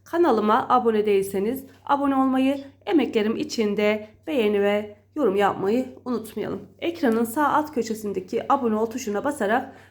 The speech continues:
kanalıma tamamen ücretsiz bir şekilde abone olabilirsiniz. Bugün yine güzel bir model çıkarttım arkadaşlar. İnşallah beğenip sizler de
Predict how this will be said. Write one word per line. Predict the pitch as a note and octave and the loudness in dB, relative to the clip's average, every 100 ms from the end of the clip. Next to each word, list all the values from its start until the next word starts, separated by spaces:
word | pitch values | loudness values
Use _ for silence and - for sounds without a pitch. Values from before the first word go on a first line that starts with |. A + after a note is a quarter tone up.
| _ | _
kanalıma | - D#4+ G3 F#3+ F#3+ A#3+ - - _ | -2 2 2 2 2 0 -4 -14 _
tamamen | - C#4+ C#4 A#3 A3 | -6 0 2 2 0
ücretsiz | C4+ - G#3 - - G#3+ | -2 -4 -4 -4 -4 -6
bir | C#4+ C4+ | -4 -4
şekilde | - - F#3+ F#3+ G3 B3+ C#4 - - _ _ - | -4 -4 -2 0 2 0 0 -10 -20 _ _ -2
abone | A#3 G#3+ C4 | 0 0 0
olabilirsiniz. | A#3+ G3+ F3+ F3+ E3 E3 F3+ F3 - - _ _ _ _ _ _ _ _ _ _ _ _ _ _ _ | 0 0 0 -2 -2 -4 -6 -6 -8 -16 _ _ _ _ _ _ _ _ _ _ _ _ _ _ _
Bugün | C#4+ C#4+ A#3+ | -4 0 2
yine | A#3+ G#3 | 2 2
güzel | G#3 A#3+ A3 F#3+ G3 | 0 0 0 0 0
bir | |
model | A#3 A3+ A3+ A3+ | 0 0 0 -2
çıkarttım | A3 - F#3+ F#3 G3+ | -4 -8 -8 -6 -6
arkadaşlar. | G3+ G3+ F#3+ F#3 A3 | -4 -4 -6 -8 -10
İnşallah | - D4+ C4+ A3 A3 A3 | -4 -4 -2 -2 -2 0
beğenip | A#3 F#3+ G3 | 0 0 -2
sizler | - B3+ G#3 E3 E3+ | -8 -8 -2 -2 -2
de | G#3 A3 | -2 -4